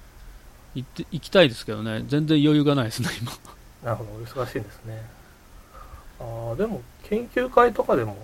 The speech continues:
Speaker 2: オンラインにはなってないんですか？
Speaker 1: な-、なりまくってますよ。もう、もうすごいですよ。もう研究、あの、数学だったら、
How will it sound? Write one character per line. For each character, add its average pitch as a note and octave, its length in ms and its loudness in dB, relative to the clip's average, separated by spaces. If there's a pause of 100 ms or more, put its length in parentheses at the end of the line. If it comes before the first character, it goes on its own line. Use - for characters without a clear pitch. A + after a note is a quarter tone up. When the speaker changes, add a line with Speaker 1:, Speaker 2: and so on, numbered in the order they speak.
(600)
Speaker 2:
オ C#3 100 0
ン D3 60 2
ラ E3+ 120 10
イ C#3+ 40 6
ン A#2+ 40 -2
に G#2 40 -6
は G2+ 80 -10
な A#2 80 2
っ C3 60 -6
て G#2+ 100 -8
な A2+ 120 -6
い G#2 40 -6
ん G2+ 40 -14
で G2 100 -20
す - 80 -20
か？ B2 80 -16 (1080)
Speaker 1:
な-、 E3+ 240 2
な D#3 140 2
り E3+ 80 4
ま E3+ 100 6
く E3+ 80 0
っ E3 40 -2
て - 80 -2
ま A2+ 100 -2
す - 80 -12
よ。 - 220 -10
も A2 340 -4 (960)
う、 D3 40 -6
も B2+ 220 0
う G#2+ 100 -4 (100)
す - 160 -8
ご C#3+ 120 4
い A2+ 40 0
で - 20 -2
す - 80 -10
よ。 A2 40 -8
も A2 100 -8
う - 60 -10
研 E3 300 -2
究、 G3 240 -2 (480)
あ C3 40 -4
の、 C3+ 260 -4
数 G#3+ 320 2
学 A3 240 6
だ G#3+ 100 8
っ - 40 0
た - 200 -2
ら、 A2 300 0